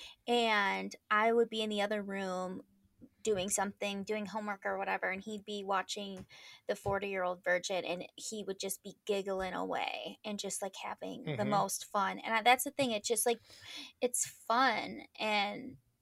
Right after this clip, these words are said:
Speaker 1: brings our family together in laughter. <laughs> So,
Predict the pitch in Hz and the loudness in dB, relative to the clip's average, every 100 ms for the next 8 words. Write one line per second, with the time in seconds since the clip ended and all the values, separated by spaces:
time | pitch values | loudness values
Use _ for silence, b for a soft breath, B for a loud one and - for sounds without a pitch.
0 | _ _ _ _ 233 226 _ _ _ _ | _ _ _ _ -4 -4 _ _ _ _
1 | _ _ _ - 208 220 220 214 - 208 | _ _ _ -8 -6 -2 -4 -4 -6 -6
2 | 208 208 208 208 - 196 190 202 202 196 | -4 -6 -6 -6 0 0 0 0 0 0
3 | 202 202 - - - - - - 240 - | -2 -4 -8 -6 -4 -6 -6 -2 0 2
4 | - 247 233 233 226 226 | 8 10 10 8 4 4